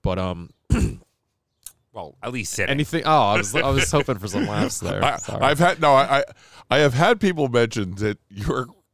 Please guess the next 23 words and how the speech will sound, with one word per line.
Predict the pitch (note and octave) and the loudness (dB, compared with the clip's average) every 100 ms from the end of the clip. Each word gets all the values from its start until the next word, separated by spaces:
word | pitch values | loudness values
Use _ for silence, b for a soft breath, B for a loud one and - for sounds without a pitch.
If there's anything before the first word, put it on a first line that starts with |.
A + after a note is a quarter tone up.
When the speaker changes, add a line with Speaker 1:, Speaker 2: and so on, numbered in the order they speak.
| _ - | _ -10
Speaker 1:
Uh-huh. | G#2 | -4
Speaker 3:
repeated | G#2 G2 C#3+ E3+ E3 B2+ | 0 0 2 2 0 2
going | A#2 A2+ G2+ | 4 4 4
after | F#2+ F#2+ - E2+ D#2+ - _ _ _ - | 4 2 0 0 0 -4 _ _ _ -16
him | - - G#2 | -2 0 2
for | F2+ | 0
Speaker 1:
It's | - | 0
bad. | - F#2+ | 2 2
Speaker 3:
being, | A#2+ F#2+ | -2 -8
Speaker 1:
It's | - | -10
bad. | - - - | -8 -8 -4
Speaker 3:
for | A#2+ | 0
being | B2 A#2+ | 2 2
a | A2 | 4
Speaker 1:
I'm | |
sorry. | - C#3 A#2 | 6 6 2
Speaker 3:
parable, | - - | -2 0
uh, | G2+ | 0
<laughs> | F2+ A2 - - - | 2 2 0 -6 -4
being | A#2+ A#2 F#2 - B B B B | -4 -4 -10 -14 B B B B
handicapped | B2+ B2 G2 G2 G2+ - | 0 0 2 2 2 0
is, | - F#2 D#2+ - - | 2 2 2 -6 -2
uh, | D#2 | 0